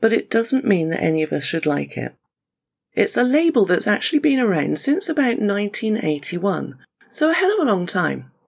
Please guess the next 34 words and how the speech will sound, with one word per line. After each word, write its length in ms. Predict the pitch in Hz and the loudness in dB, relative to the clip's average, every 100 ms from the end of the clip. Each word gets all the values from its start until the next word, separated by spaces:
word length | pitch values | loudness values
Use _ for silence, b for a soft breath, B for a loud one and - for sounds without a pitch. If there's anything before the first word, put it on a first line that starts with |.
| _ _ _ _ _ _ _ - | _ _ _ _ _ _ _ 0
When 180 | 277 339 | 4 4
you're 280 | 403 392 | 4 2
one 340 | 370 196 226 233 | 0 2 2 2
half 340 | 202 175 165 | -2 -6 -6
of 80 | 165 | -6
a 60 | 170 | -6
couple, 560 | - 131 - - - _ _ _ - | -6 -8 -8 -10 -10 _ _ _ 0
making 320 | 226 254 349 | 2 2 0
the 80 | 349 | 0
decision 480 | 269 - 151 139 143 | 0 2 2 0 -2
to 140 | 160 | 0
up 160 | 190 - | 0 -2
sticks 420 | - 247 - - | -4 -4 -2 0
and 120 | 214 | 2
move 180 | 190 208 | 2 0
around 260 | 226 214 | -2 -2
the 140 | 220 180 | 0 0
world 220 | 135 143 | 0 0
is 120 | 190 | 0
a 60 | 214 | 0
joint 420 | - 233 233 - | 2 2 2 0
decision. 600 | - 131 131 123 - - _ _ b b b b b b - | -4 -2 -2 -2 -6 -10 _ _ b b b b b b -8
Trailing 560 | - 285 370 175 143 | 0 2 4 4 2
spouse 640 | 139 - 139 - - - - B B | -2 -2 -4 -4 -4 -6 -8 B B
implies 560 | - 262 277 233 196 - | 0 0 0 -2 0 0
that 160 | 220 - | 0 2
one 260 | 254 302 | 2 2
party 540 | 311 165 139 - 160 - | 0 -4 -4 -2 -2 0
is 160 | 233 | 0
simply 380 | - 269 285 311 | 0 0 0 0
along 260 | 269 156 160 | 2 0 0
for 100 | 175 | -4
the 120 | 175 | -2
ride. 420 | 180 139 139 - | -2 -4 -6 -10